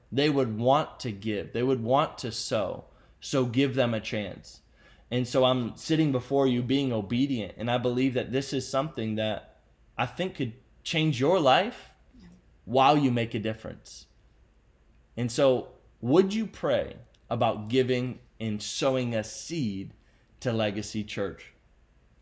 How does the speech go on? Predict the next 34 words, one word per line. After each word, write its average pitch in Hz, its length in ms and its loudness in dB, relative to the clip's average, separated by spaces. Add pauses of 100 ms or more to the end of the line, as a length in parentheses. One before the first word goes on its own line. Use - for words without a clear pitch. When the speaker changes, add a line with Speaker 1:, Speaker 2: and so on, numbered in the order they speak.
(680)
Speaker 1:
How 139 200 4
can 135 180 -4
you 123 120 0
do 117 160 -2
that? 120 420 -4 (220)
You 120 140 -2
can 120 80 -2
go 113 120 2
to 110 240 0
legacychurch, 120 960 -4 (440)
uh, 107 160 -2
dot 110 280 0
I 104 240 2
O. 147 260 2 (500)
Um, 98 500 -4 (120)
right 110 240 -4
there, 113 200 -2
you 107 220 -2
can 107 180 -6
see 107 200 -6
partner 117 420 -2
button, 107 480 -4 (600)
uh, 95 180 -14
partner 113 400 -4
with 107 180 -4
us. 107 360 -6 (200)
You 113 100 -8
can 110 100 -4
do 104 140 -2
legacychurch 107 880 -4
dot, 104 400 -2
or 107 300 -6
backslash 107 800 -4
give. 117 440 -4